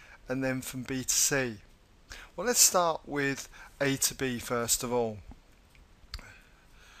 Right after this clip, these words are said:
Okay, so for this section, what we know is it's going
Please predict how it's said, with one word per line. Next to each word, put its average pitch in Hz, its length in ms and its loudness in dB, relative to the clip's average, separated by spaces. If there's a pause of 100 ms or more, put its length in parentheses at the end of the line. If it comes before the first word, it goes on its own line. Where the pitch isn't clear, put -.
(340)
Okay, 127 420 -2
so 160 220 2
for - 120 -4
this 208 180 2
section, 135 680 2 (1300)
what 247 140 -6
we 190 100 0
know 170 240 6
is 139 240 4
it's 143 180 4
going 147 540 2